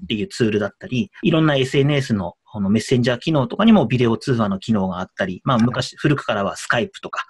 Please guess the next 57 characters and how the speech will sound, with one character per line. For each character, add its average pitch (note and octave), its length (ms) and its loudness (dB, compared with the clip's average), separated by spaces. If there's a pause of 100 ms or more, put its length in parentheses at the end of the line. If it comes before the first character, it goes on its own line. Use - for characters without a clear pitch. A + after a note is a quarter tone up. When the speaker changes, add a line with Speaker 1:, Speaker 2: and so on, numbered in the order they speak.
(140)
Speaker 2:
え B2 60 0
え。 A2+ 40 -2
Speaker 1:
そ G#2 80 -4
う - 20 -8
い G2+ 40 -8
っ - 20 -8
た A#2 80 -2
ツ - 160 -2
ー B2+ 60 4
ル A2 80 0
も F#2+ 180 -4
あ C3+ 80 -2
り C#3+ 80 2
ま D#3+ 100 0
す - 60 -16
け - 120 -6
れ A2 60 -6
ど C3 120 -2
も、 D3 180 2 (300)
ま A3+ 60 4
あ、 - 20 -4
そ D#4+ 140 4
う F4+ 60 6
い F4 40 0
っ - 40 -18
た F#4 100 0
も F#4 120 2
の F#4+ 80 2
で C4 120 0
す - 120 -10
と、 F3 220 2
大 G3+ 180 2
体 A#3+ 220 2
そ A#3+ 100 2
の A#3 240 8
皆 G#3+ 240 4
さ G#3+ 160 2
ん C#3+ 180 2
そ D#3 120 0
れ F3+ 100 4
ぞ F3 100 2
れ B2 140 2
お A#2+ 120 -2
手 E3+ 100 -2
元 E3+ 240 0
に F#3 120 2
あ F#3 60 2
る C#3+ 220 0
ノ B2+ 140 4
ー B2+ 40 0
ト D3 80 -2
パ D#3 140 -2
ソ - 100 -8
コ B2+ 120 0
ン G2+ 100 -2
と - 100 -14
か E3 240 0